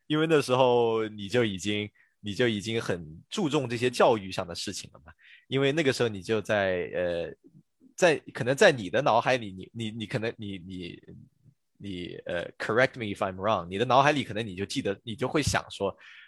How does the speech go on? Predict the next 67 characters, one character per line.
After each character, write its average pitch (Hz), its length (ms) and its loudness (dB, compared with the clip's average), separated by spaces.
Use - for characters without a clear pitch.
呃， 98 180 0
教 165 240 8
学， - 240 2
在， 139 160 4
我 104 100 -2
在， 113 300 4
我 107 80 -6
在 127 120 2
教 147 260 6
育 131 100 -2
上 107 380 -2
的 95 140 -4
时 - 200 -6
候， 98 160 -2
一 98 120 -6
定 127 100 0
要 107 80 4
培 104 320 -6
养 104 240 2
孩 85 220 -4
子 104 120 -6
说 98 160 -4
是 95 220 -6
要 131 160 6
怎 - 120 -8
么 80 100 -8
样， 95 180 -2
要 104 120 0
怎 - 180 -8
么 - 60 -14
样， 82 200 -8
要 120 140 4
跟 117 220 -6
别 107 100 -2
人 110 120 -2
打 - 180 -6
交 92 240 -4
道， 92 220 -2
要 131 180 6
自 - 300 -2
信， 104 260 -6
要 104 140 -2
怎 - 120 -16
么 - 80 -20
怎 - 120 -20
么 85 40 -16
样。 - 100 -14
所 160 140 6
以 165 60 8
你 151 120 2
把 143 140 6
你 135 140 0
的 104 100 -2
那 139 100 -2
些 131 160 0
所 131 220 4
有 185 80 12
的 139 100 6
理 131 300 -2
论 127 180 2
和 131 180 4
你 123 160 -2
的， 113 160 2
你 120 180 -6
的 117 100 2
观 170 340 6
点 113 240 -4